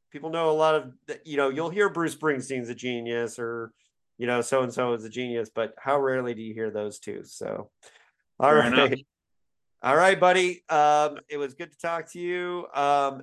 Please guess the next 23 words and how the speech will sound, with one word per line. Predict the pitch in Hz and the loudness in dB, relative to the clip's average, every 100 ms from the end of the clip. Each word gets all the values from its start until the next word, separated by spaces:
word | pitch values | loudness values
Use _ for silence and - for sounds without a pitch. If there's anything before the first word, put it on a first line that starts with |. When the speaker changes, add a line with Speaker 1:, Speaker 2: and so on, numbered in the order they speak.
| 135 | -12
Speaker 1:
and | 143 139 139 135 131 | -8 -6 -6 -8 -6
we'll | 143 151 | -4 -4
spread | 147 - 156 | -6 -4 -4
the | 156 | -4
word. | 160 180 180 170 143 | -6 -2 0 0 0
A | 123 | 0
Dangerous | 113 151 151 160 151 | -2 -4 -4 -8 -8
Meeting, | 151 175 180 160 131 120 113 - | -8 -6 -4 -4 -6 -8 -12 -6
um, | 123 120 117 117 117 117 120 | -2 0 -2 -4 -8 -12 -12
new, | 127 143 135 131 | -8 -8 -10 -10
uh, | - 135 135 131 120 - | -2 0 2 2 -2 -8
new | 131 147 | -8 -8
to | 156 151 | -8 -12
the | 147 | -12
podcast | - 147 156 - 135 131 - | -2 -2 -2 -2 -4 -4 -8
airwaves. | 135 131 127 127 123 120 117 110 - _ _ _ | -6 -4 -4 -4 -4 -4 -6 -8 -20 _ _ _
Uh, | - 120 | 0 2
get | 120 139 135 | 2 0 0
your | 127 | 0
metal | 135 139 131 | 2 2 0
there. | 135 139 127 117 104 95 - | 0 0 0 -2 -4 -8 -8
Um, | 110 110 110 110 107 107 - | -6 -4 -6 -6 -10 -14 -6
and, | 117 113 113 113 | -4 -2 -4 -8